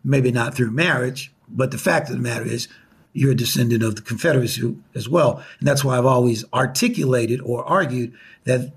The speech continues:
slavery and the whole history about it is a very complex American, uniquely American issue. But with that being said, knowing our history, but knowing the Constitution, because I think that when you look in particular what was going on last summer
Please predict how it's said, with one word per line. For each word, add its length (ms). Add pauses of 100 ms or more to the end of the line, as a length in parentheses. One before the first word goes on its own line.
slavery 580
and 140
the 40
whole 160
history 360
about 260
it 120 (200)
is 140
a 20
very 240
complex 880 (400)
American, 720
uniquely 440
American 640 (200)
issue. 420 (140)
But 100
with 140
that 180
being 160
said, 400 (340)
knowing 360
our 80
history, 340
but 160
knowing 240
the 80
Constitution, 680 (280)
because 280
I 100
think 380
that 400 (880)
when 200
you 180
look 480
in 140
particular 500
what 240
was 140
going 260
on 160
last 300
summer 340